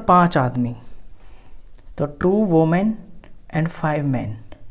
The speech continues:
ये काम को चार दिन में पूरा कर देते हैं। Second case आपको दिया है three women और six men, ये काम को तीन दिन में पूरा कर देते हैं।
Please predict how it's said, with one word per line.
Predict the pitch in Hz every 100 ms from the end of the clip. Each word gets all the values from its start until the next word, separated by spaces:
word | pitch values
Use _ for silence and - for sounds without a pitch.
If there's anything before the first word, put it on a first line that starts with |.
| - - - - - - - - - - - - - - - - - 170
ये | 220
काम | 196 170
को | 170 190
चार | 180 165
दिन | 160
में | 160 151
पूरा | 147 139
कर | - 117
देते | 113 120 120
हैं। | 123 135 - - - - - - - - - - -
Second | - 170 180 226 220
case | 214 214
आपको | 196 196 202
दिया | 165 165 165
है | 185 220 - - - - - - -
three | 190 220
women | 170 156 170 214 - - - - - - - - - - - - - - - - - - - - - - - - - - -
और | 151
six | - 202 196 165
men, | 139 120 120 - - - - - - - - - - -
ये | 160 208
काम | 185 170
को | 170
तीन | 208 185 180
दिन | 165
में | 160
पूरा | 139 135 131
कर | 113
देते | 110 113 123
हैं। | 123 127